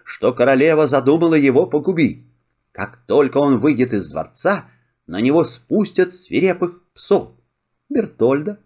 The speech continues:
попросил своего друга-охотника принести живого зайца.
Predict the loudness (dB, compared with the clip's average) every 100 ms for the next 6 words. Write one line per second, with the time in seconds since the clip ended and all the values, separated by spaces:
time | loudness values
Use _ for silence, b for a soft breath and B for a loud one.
0 | _ _ _ -8 -4 -4 -2 -4 -4 -2
1 | 0 0 0 0 0 -2 0 0 0 -4
2 | -4 2 2 2 -2 -2 -6 _ -12 -8
3 | -4 -4 -4 -6 _ _ _ -16 -6 -4
4 | -4 -10 -18 -20